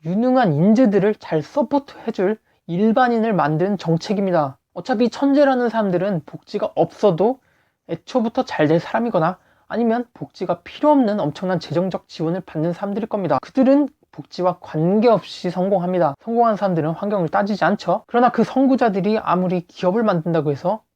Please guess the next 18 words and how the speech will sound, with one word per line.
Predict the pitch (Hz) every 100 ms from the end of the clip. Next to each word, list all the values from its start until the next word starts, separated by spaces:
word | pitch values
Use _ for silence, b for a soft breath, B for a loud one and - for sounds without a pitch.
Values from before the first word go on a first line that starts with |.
| _
따라줄 | 233 277 277 269
사람들이 | 226 202 175 175 214
평균 | - - 269 262 180
이하라면 | 143 180 196 160 170 -
어떻게 | - - -
되겠습니까? | 170 156 - 143 - -
자, | 220
회사를 | 208 269 285
차렸는데 | - 247 220 190
사람을 | 196 - 240 214
뽑아놓고 | 156 196 233 240
보니까 | - 180 - 135
영어, | 135 208 156
컴퓨터 | - 233 - 151
이런 | 139
거 | 135
하나도 | - 262 277
못해요. | 254 - 196 143